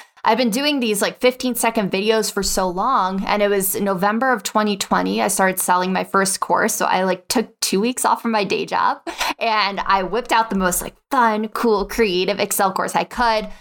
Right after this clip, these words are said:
It's, like, a hundred videos. I edited every single one and started selling it. And then by January, it was bringing in more passive income than my day job, that's when in February of twenty twenty-one, I jumped ship from my corporate job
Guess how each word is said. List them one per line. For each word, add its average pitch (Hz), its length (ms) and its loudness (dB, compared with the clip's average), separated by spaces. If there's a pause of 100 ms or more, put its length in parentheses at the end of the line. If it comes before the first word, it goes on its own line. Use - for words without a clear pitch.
(100)
It's, - 100 -2
like, 170 120 0
a - 40 -12
hundred 226 440 0
videos. 202 640 0
I - 180 -2
edited 196 420 0
every 180 280 0
single 214 280 -2
one 185 400 0 (320)
and 196 320 0
started 185 300 0
selling 277 440 2
it. 170 320 0 (100)
And 226 180 0
then 196 320 0
by 185 160 0
January, 196 840 0
it 185 120 0
was 185 260 -2
bringing 196 320 2
in 190 160 2
more 180 360 0
passive 180 380 -2
income 180 280 0
than 175 160 0
my - 80 -2
day 185 200 2
job, - 300 -2 (260)
that's 208 260 2
when 190 200 0
in 180 240 -2 (180)
February 214 680 2
of 202 460 -2
twenty 208 260 0
twenty-one, 185 760 0
I 175 500 0
jumped 349 380 0
ship - 340 0
from 247 260 -6
my 214 140 -10
corporate 190 460 -8
job 180 460 0